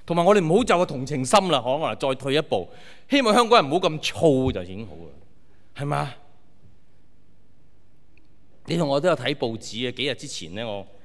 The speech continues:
睇到份好，一段好細嘅新聞啫。其實啲新聞以前係可以好大嘅，而家變咗好細，因為呢，蘋果呢，一版呢就十幾廿段，即係就砌晒喺度算數。其中一段可能你冇留意，冇留意即係表示佢好細段啦。我有留意，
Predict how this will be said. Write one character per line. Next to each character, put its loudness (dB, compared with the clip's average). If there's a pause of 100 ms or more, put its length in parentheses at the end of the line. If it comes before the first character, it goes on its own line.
(180)
睇 -6
到 -8
份 -8
好， -10
一 -8
段 -4
好 -10
細 -8
嘅 -4
新 -6
聞 -10
啫。 -10
其 -12
實 -8
啲 -8
新 -6
聞 -6
以 -6
前 -10
係 -12
可 -4
以 -4
好 -10 (180)
大 -10
嘅， -16
而 -14
家 -10
變 -12
咗 -8
好 -14 (100)
細， -10
因 -10
為 -10
呢， -8 (280)
蘋 -8
果 -2
呢， -4
一 -2
版 -6
呢 -6
就 -12
十 -10 (120)
幾 -6
廿 -2
段， -12
即 -10
係 -6 (100)
就 -16 (340)
砌 -4
晒 -4
喺 -2
度 -8
算 -10
數。 -8 (260)
其 0
中 2
一 2
段 -2
可 4
能 0
你 -2
冇 -2
留 -2
意， -4
冇 -2
留 -2
意 -6
即 -2
係 0
表 -6
示 -10
佢 -6
好 -4
細 -6
段 -14
啦。 -10
我 -2
有 0
留 -8
意， -14